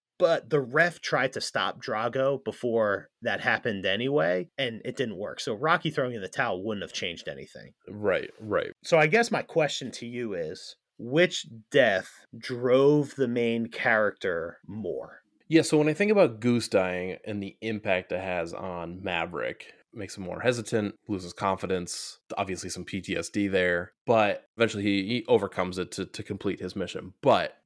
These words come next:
Speaker 2: that's not really the main focus or plot of the movie, whereas in Rocky four, the whole reason he's fighting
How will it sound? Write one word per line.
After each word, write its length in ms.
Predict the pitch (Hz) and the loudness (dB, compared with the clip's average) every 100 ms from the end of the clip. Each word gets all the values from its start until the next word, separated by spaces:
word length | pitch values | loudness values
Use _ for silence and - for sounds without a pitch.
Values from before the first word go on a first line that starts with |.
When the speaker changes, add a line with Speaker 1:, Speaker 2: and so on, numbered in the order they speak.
| - | 0
Speaker 2:
that's 220 | 131 - | 0 2
not 180 | 143 110 | 2 4
really 240 | 104 104 98 | 4 4 2
the 120 | - | 0
main 600 | 107 104 98 98 98 95 85 53 - | -2 0 0 0 -2 -4 -6 -10 -2
focus 500 | - 95 98 92 - | 2 4 4 0 0
or 80 | - | -8
plot 400 | - 87 82 - | -6 -2 0 0
of 240 | - - - | -4 -8 -8
the 60 | 95 | -6
movie, 400 | 98 95 101 101 | -4 -2 0 2
whereas 340 | 95 90 92 | 2 0 -2
in 100 | 95 | -4
Rocky 300 | 98 107 104 | -2 -4 -6
four, 580 | - - 98 76 67 101 _ - | -10 -4 -2 0 -2 -6 _ -4
the 60 | |
whole 220 | - 113 | 6 6
reason 300 | 104 104 95 | 8 4 2
he's 140 | 95 90 | -6 -10
fighting 640 | - - 98 95 90 92 | -6 0 0 0 -4 -8